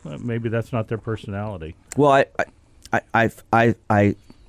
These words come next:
Speaker 2: am having trouble envisioning the football coach going up and telling a couple players, "I love you."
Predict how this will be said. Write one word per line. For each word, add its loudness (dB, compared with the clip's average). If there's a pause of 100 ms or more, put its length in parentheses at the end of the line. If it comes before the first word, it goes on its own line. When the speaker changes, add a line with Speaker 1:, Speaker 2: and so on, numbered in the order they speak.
(280)
Speaker 2:
am 4
having 4
trouble 2
envisioning 2
the 2
football 0
coach 0
going 2
up -2
and -8
telling 2
a -4
couple -4
players, 0
"I 0
love 2
you." -12